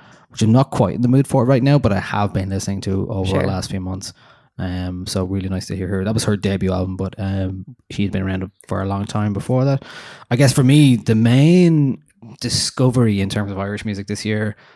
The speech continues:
Speaker 1: has been the For Those I Love album, which I have mentioned a bit, who we will be chatting to, um, in a full podcast very soon. So I won't say too much about it, but
Speaker 2: Mm.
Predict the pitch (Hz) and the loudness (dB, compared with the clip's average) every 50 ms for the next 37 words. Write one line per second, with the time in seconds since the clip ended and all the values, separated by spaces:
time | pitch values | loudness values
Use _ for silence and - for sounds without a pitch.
0 | _ _ _ _ _ - 110 104 107 101 95 98 98 - 110 101 98 98 101 98 | _ _ _ _ _ -6 -4 -2 -2 -2 -4 -4 -4 -4 -2 -2 -2 -2 -2 -2
1 | 98 95 98 98 - - - 107 98 104 104 104 101 104 101 98 98 101 101 107 | -2 -2 -2 -2 -2 -2 -4 -4 -2 -2 -2 -2 -2 -2 -4 -4 -2 -2 -2 0
2 | 110 110 104 95 - 110 113 123 120 131 139 135 110 101 - 101 92 92 90 90 | 0 -2 -2 -4 -4 -2 0 0 2 2 2 2 2 0 0 -2 -2 -2 -4 -4
3 | 95 101 98 101 98 - - 98 95 92 - 98 107 117 110 - - - - - | -4 -4 -2 -2 -4 -4 -4 -4 -6 -4 -2 -2 0 0 0 -2 -6 -14 -20 -20
4 | - - _ _ _ _ _ _ - - 131 143 143 143 135 131 131 123 120 120 | -20 -20 _ _ _ _ _ _ -2 2 4 6 8 8 6 6 6 6 4 4
5 | 113 107 104 107 - - 104 98 - 107 101 - 101 95 95 95 92 - - 95 | 4 2 2 0 0 0 -2 -2 -2 -4 -4 -2 -2 -2 -2 -2 -4 -6 -8 -8
6 | 92 98 98 95 92 92 92 - - 98 95 92 90 - 104 95 92 92 - 95 | -6 -6 -6 -8 -8 -8 -10 -10 -10 -8 -8 -8 -6 -6 -4 -4 -4 -2 -4 -4
7 | 92 - - - 92 95 - - - - 117 101 95 95 92 - - 95 92 92 | -4 -6 -6 -6 -6 -6 -8 -10 -14 -10 -6 -4 -4 -4 -4 -6 -6 -6 -6 -6
8 | 92 92 92 - - 98 90 85 - 98 104 110 120 - 117 101 - - 131 127 | -6 -8 -8 -8 -6 -6 -6 -4 -4 -2 -2 -2 0 0 -2 -2 0 2 2 2
9 | 104 95 87 - 95 - 90 92 90 92 92 - - 98 95 - 139 139 135 135 | 2 0 -2 -4 -6 -6 -6 -6 -6 -6 -6 -4 -4 -2 -2 -2 -2 -4 -6 -8
10 | 135 127 | -10 -14